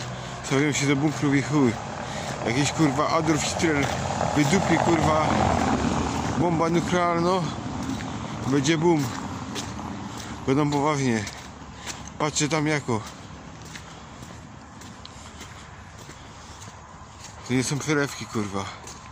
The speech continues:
Ja to znam za światów, kurwa. Ja wam to dodam, kurwa. Jak dożyję do tego ś-, święta, do tego wieku, to chuj, kurwa.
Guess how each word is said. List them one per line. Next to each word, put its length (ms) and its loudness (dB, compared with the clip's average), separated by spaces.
Ja 80 0
to 180 4
znam 240 4
za 120 4
światów, 460 -2
kurwa. 280 -4
Ja 60 2
wam 120 2
to 120 2
dodam, 300 4
kurwa. 340 -2
Jak 80 -4
dożyję 400 2
do 100 2
tego 240 2
ś-, 280 -2
święta, 420 0
do 60 -12
tego 220 4
wieku, 440 2
to 60 -8
chuj, 280 2
kurwa. 420 0